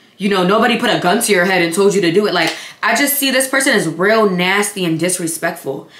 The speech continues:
Soon as they get what they want, it's like a light switch. Like, they don't give a fuck about nothing no more. Mm-mm. Sagittarius energy here, too. Mm-mm. I'm not liking this. For some of y'all, you feel so tied to this person. This could be somebody that you romantically dealt with.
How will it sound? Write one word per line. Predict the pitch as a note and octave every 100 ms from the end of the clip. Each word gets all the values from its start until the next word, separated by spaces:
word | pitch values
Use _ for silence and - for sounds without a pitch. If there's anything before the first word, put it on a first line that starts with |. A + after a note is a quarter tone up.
| -
Soon | - C4
as | C#4
they | C4 A3
get | A#3
what | A#3
they | A#3 G#3
want, | G3+ A3
it's | G#3
like | G3
a | F3
light | D#3+ F3+
switch. | - D#3 C#3+ -
Like, | D#3 D3 - - -
they | F#3
don't | G3+
give | G3 F3+
a |
fuck | - F#3+ F3+
about | F3+ E3
nothing | D#3+ E3 F3+
no | D3
more. | C#3+ C3+ - - _ _ _ _ _ _ _ _ _ _ _ _ _ _ _ -
Mm-mm. | G3 - D#3 - - _ _ _ _ _ _ -
Sagittarius | - G#3 G3 F3+ F#3 F#3 F#3+
energy | F#3 F3+ F3 F3+
here, | F3+ F3+
too. | F3+ F3+ F3+ F#3 _ _ _ _ _
Mm-mm. | F#3 D3+ D3 D#3 - _ _ _ _ -
I'm | F#3
not | F#3 E3
liking | D#3+ D#3+
this. | D3 D3+ - - _ _ _ _ _ _ _ - - -
For | G3
some | A#3
of | B3
y'all, | A#3 G3
you | G3+
feel | A#3+ G#3+
so | - F#3 E3+ F3+
tied | E3 D3+ D3+
to | D#3+
this | D#3
person. | - E3 E3
This | D#3+
could | - F3+
be | F3+
somebody | F#3 F3+
that | E3 D#3
you | F3 E3
romantically | D3+ D3+ D3 D3 - D#3+
dealt | D3+ C3+
with. | - G3